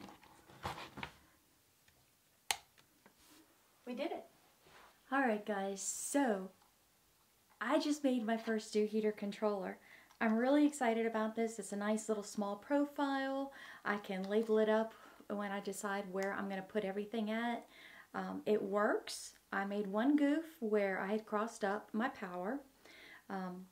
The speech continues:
in hindsight, I should have drilled all my holes first. And, uh, let's see. I've got a cable gland here. It goes, the power goes inside and then out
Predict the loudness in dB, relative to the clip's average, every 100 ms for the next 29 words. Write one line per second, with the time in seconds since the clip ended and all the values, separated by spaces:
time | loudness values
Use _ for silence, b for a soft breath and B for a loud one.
0 | _ _ _ _ _ -4 2 6 6 4
1 | 0 0 -4 0 0 2 4 2 2 0
2 | 2 2 2 2 0 -2 -2 0 0 -2
3 | -8 -12 B B B B B B _ -8
4 | -6 -2 0 0 0 0 2 0 2 0
5 | -2 0 0 2 -2 0 4 4 2 -4
6 | B B B B _ -2 0 2 2 2
7 | -2 -6 _ -6 0 2 2 2 2 2
8 | 2 2 2 0 2 2 4 0 -4 -8
9 | -2 0 0 0 0 -2 0 4 6 6
10 | 4 2 4 2 0 0 -2 0 0 0
11 | -2